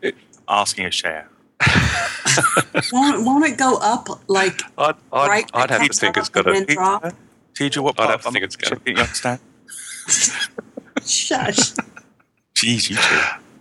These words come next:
Speaker 3: You better
Speaker 1: I'm
Speaker 3: be
Speaker 1: thinking
Speaker 3: nice.
Speaker 1: it's gotta go up.
Speaker 2: Up.
Speaker 1: Well, when, when, yeah, when the news of, of, "Hey, you know, I can get this mount and I can have it on all my toons," you know, really hits the large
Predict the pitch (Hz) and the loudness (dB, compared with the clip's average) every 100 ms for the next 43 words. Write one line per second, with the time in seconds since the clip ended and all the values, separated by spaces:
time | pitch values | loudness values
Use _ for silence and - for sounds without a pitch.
0 | _ 294 294 339 135 - 123 95 - 98 | _ -6 0 2 2 2 2 2 2 2
1 | 87 80 78 - - _ _ _ _ _ | 4 4 2 0 -8 _ _ _ _ _
2 | _ _ _ _ _ _ - 95 - 113 | _ _ _ _ _ _ -2 0 0 0
3 | 123 - _ _ 107 104 - 113 104 85 | -2 -6 _ _ -2 -2 0 -2 2 0
4 | 73 - - - - 135 117 107 107 110 | 0 -6 -12 -14 -8 -2 0 2 2 2
5 | 104 95 85 80 - - _ 95 87 - | 2 0 -4 -6 -14 -14 _ 0 0 -4
6 | - - 92 87 82 80 - - - 82 | -4 0 2 4 2 0 -8 -16 -4 0
7 | 82 - 92 - 90 85 - 87 - - | 0 0 -2 -2 -4 -4 -2 -4 -4 -10
8 | _ - 87 85 - _ - 90 80 80 | _ -6 -2 0 -2 _ -6 0 0 0
9 | 80 85 82 80 80 78 - 87 85 78 | -2 2 2 2 2 0 2 0 0 -2
10 | 76 - - - 82 78 82 85 80 76 | -6 -10 -10 -4 -2 0 2 4 4 0
11 | - - - - 82 78 78 - | -4 -6 -6 -4 2 4 2 0